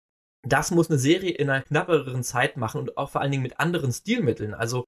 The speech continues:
Emotionen sind eben nicht dadurch unmittelbar erweckt, dass du das selbst hautnah erlebst und bestimmst, sondern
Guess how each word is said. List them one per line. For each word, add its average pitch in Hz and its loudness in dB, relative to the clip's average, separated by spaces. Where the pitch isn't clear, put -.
Emotionen 180 4
sind 156 -6
eben 147 0
nicht 208 -2
dadurch 156 2
unmittelbar 123 2
erweckt, 139 2
dass 139 -4
du 151 2
das 135 0
selbst 156 2
hautnah 151 2
erlebst 127 2
und 131 -2
bestimmst, 208 -6
sondern 156 2